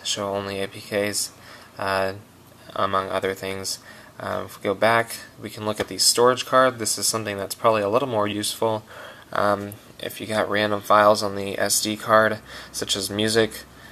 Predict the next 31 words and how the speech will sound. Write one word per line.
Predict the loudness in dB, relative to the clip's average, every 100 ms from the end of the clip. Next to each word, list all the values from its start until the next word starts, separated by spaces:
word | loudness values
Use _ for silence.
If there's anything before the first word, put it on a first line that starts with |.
| -12
As | -8
you | -6
can | -4
see | -2 -2 -4
here, | 4 8
I | 8
can | 4 -4
see | -2 0 2
that | 2
my | 2 -2
backups | 4 6 6 2 0
from | -6 -6
Clockwork | 0 2 2 -2 0
Mod | 2 4
are | 2
taking | 0 -4 -4
up | -6
quite | -4 -2 -2
a |
bit | -2
of | -2
space, | -2 0 0 0
so | 2 2
I |
can | 0 -4
expand | -4 -2 -2 -2 0
that | 0
if | 0
I | -2
want | -2 -2 -4
to. | -2 -4